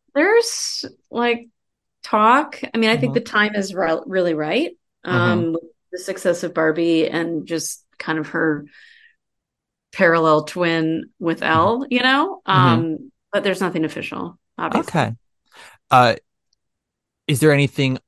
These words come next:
Speaker 2: in your work with that show that you would maybe like to get another crack at that you haven't
Speaker 1: Yeah,
Speaker 2: had
Speaker 1: we've been
Speaker 2: to?
Speaker 1: updating the script and the music throughout. We
Speaker 2: Mm-hmm.
Speaker 1: just turned it into M D I, M T I.
Speaker 2: Mm-hmm.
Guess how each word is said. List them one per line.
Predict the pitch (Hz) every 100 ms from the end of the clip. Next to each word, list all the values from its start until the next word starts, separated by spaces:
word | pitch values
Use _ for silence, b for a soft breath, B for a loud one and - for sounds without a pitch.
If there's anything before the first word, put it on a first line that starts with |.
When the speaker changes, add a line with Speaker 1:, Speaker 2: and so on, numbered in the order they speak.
| _
Speaker 2:
in | 123 123 120 117
your | 120 117
work | 110 113 107 -
with | 120
that | 101 -
show | - 110
that | 104 101 - _
you | 110
would | 110
maybe | 110 104 107
like | 104 101
to | -
get | 107 107
another | 107 98
crack | 98 - 95 101
at | 151 202 233 - _ _ _ _
that | 113 107
you |
haven't | 107 107 -
Speaker 1:
Yeah, | 294
Speaker 2:
had |
Speaker 1:
we've | 320
been | 440
Speaker 2:
to? | 262
Speaker 1:
updating | 247 - 247 233 214 202 196 190 190
the | 175
script | 175 - 185 170 - - -
and | 175 170
the |
music | 170 165 156 156 151 - _ _
throughout. | - 170 160
We | -
Speaker 2:
Mm-hmm. | 165
Speaker 1:
just | -
turned | - 156
it | 151 156
into | 151 151
M | 139 151
D | 156 151
I, | 143 151 - _
M | 175 165
T | 156 156
I. | 151 156 - b b -
Speaker 2:
Mm-hmm. | 117